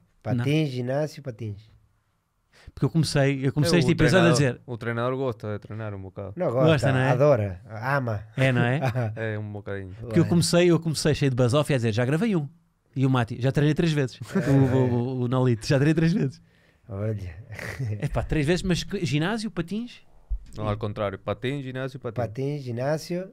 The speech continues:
Speaker 2: ou seja, eu, ginásio é antes do treino da tarde.
Speaker 1: Vocês fazem treino só de patinagem, por exemplo?
Speaker 2: Não.
Speaker 3: Não,
Speaker 1: Não?
Speaker 3: não.
Speaker 2: Não, patinagem é quando
Speaker 1: Fazer o
Speaker 2: era
Speaker 1: avião no
Speaker 2: Ah,
Speaker 1: patinho.
Speaker 2: sim. <laughs> Fazer uma espargata
Speaker 1: Fazer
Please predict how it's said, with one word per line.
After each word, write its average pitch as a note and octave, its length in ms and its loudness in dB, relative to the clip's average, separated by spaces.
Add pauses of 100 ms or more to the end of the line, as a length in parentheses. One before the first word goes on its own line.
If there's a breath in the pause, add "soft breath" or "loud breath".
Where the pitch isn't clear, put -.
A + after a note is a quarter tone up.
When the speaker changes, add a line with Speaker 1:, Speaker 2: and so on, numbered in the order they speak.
Speaker 2:
ou A2+ 60 -12
seja, G#2+ 480 -2
eu, A2+ 480 -2 (380)
ginásio C3+ 440 -4
é C3 40 -4
antes C3+ 280 -6
do B2 320 -6
treino B2 240 -8
da A#2+ 100 -6
tarde. G#2 360 -10
Speaker 1:
Vocês E3 240 -2
fazem F3+ 340 0
treino E3 280 0
só E3 200 0
de - 80 -6
patinagem, C3 520 -2
por C#3 120 -4
exemplo? A#2+ 340 -6 (200)
Speaker 2:
Não. G#2 220 -10 (200)
Speaker 3:
Não, G#2 160 -6
Speaker 1:
Não? B2+ 120 -2
Speaker 3:
não. F2 220 -10 (240)
Speaker 2:
Não, B2 180 -18
patinagem A2 600 -6
é A2+ 40 -6
quando A2 200 -10
Speaker 1:
Fazer C#3 140 2
o D3 100 4
Speaker 2:
era C3 80 2
Speaker 1:
avião D3+ 280 0 (140)
no C#3+ 100 -4
Speaker 2:
Ah, C#3+ 100 4
Speaker 1:
patinho. D3 180 4 (100)
Speaker 2:
sim. - 0 -
<laughs> F#3 1600 2
Fazer D#3 360 0
uma D3+ 120 2
espargata D3 460 2
Speaker 1:
Fazer D3+ 180 6